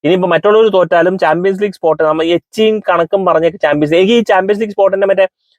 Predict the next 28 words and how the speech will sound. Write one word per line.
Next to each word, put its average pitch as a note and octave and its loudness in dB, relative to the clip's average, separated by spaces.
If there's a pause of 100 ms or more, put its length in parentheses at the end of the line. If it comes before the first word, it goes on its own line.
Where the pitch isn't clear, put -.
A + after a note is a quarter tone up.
(120)
തോമസ് F3 0
ടൂക്കലിന്റെ G3+ 0
സമയം F3+ 0
വരുന്നു. D3+ -2
നമ്മൾ D#3 0
ആ - 2
ടോപ്പ് E3 0
ഫോറിലേക്ക് F#3+ -2
കയറാൻ F3 0
വേണ്ടി F3 -2
എല്ലാവരും F3 0
തോറ്റോണ്ടിരിക്കുകയായിരുന്നു. C#3+ -2 (580)
അവസാനം G#3+ 2
ഏത് G#3 4
ക്ലബ്ബാണ്, F#3+ 0
ഏർ, D#3 0
ഏർ, C3+ -2
കമന്റ് D#3 0
ചെയ്തത്, C#3+ 0
"ഞങ്ങൾ D3 -2
വരട്ടെ D3+ 2
നിങ്ങളുടെ C3+ -2
ഇതിൽ C#3 2
ടോപ്പ് C3 -2
ഫോർ C#3+ 2
കയറാനുള്ളത്"? B2 0
ഏ, C#3+ 0
സിറിയ, F3+ 2